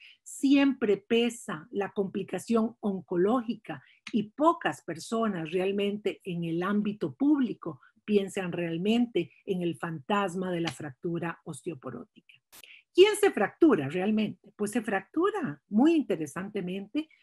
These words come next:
eh, más del setenta por ciento de las fracturas ocurren en el veintitrés por ciento de la población justamente de edad avanzada mayor de setenta años. Y nosotros, si queremos seguir seleccionando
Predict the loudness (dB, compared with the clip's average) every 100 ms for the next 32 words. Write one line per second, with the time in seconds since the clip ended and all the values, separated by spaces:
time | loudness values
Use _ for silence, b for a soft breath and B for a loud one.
0 | b b _ _ _ 2 4 6 4 2
1 | 4 6 6 4 2 -2 2 0 2 0
2 | -2 -6 -2 2 4 4 2 0 0 -2
3 | -4 -4 0 0 -2 -6 -2 -2 2 0
4 | 0 -2 0 0 -4 -6 -6 -2 0 -2
5 | -4 -6 -6 -4 -2 -2 -2 -2 -2 -4
6 | -6 -6 -8 -8 -4 -2 -4 -6 b b
7 | _ -4 -2 -4 -4 -4 -6 -4 -4 -4
8 | _ -4 -2 0 0 -2 -4 -8 -8 -10
9 | -12 -4 2 2 2 -2 -6 -4 -4 -4
10 | -4 -6 -8 -8 -8 -10 -10 -12 -12 -16
11 | -20 -20 B B B B 2 4 2 2
12 | 0 0 -4 -6 -2 2 4 2 0 0
13 | 0 0 -2 -2 -2 -4 -4 -2 0 2
14 | 2 0